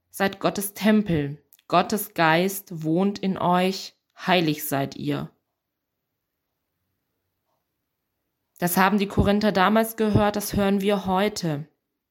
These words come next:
Und als solche, die dies hören,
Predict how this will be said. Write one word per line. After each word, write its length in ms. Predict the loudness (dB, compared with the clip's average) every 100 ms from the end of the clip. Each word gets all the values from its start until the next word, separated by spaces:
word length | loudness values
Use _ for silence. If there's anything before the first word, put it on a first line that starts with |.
| _ _ _ _ _ _ _ -4
Und 140 | 2
als 180 | 2 4
solche, 420 | 4 4 2 -2
die 120 | -2
dies 240 | -4 -2 4
hören, 400 | 4 4 -2